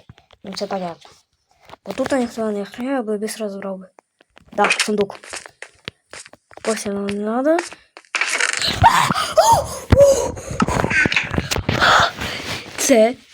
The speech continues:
очень дорого. Я в офігу. Хто це построїв? Респект.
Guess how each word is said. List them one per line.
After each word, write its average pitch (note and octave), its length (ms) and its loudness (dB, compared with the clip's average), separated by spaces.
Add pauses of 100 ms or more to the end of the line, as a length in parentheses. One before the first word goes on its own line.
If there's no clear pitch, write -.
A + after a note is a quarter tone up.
(220)
очень C4 540 6 (120)
дорого. C#4 540 8 (560)
Я F4 180 8
в E4 180 2
офігу. F#4+ 880 8 (2000)
Хто B3+ 160 10
це B3+ 160 0
построїв? A3+ 720 2
Респект. A3 640 0